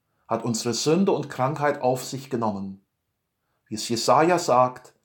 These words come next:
die Strafe liegt auf ihm, auf dass wir Frieden hätten,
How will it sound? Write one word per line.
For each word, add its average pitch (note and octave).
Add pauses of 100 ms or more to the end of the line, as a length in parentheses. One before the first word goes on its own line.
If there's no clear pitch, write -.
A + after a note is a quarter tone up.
(500)
die -
Strafe E3
liegt E3
auf B2+
ihm, E3+ (480)
auf A2+
dass A#2+
wir F#3+
Frieden F3+
hätten, C3+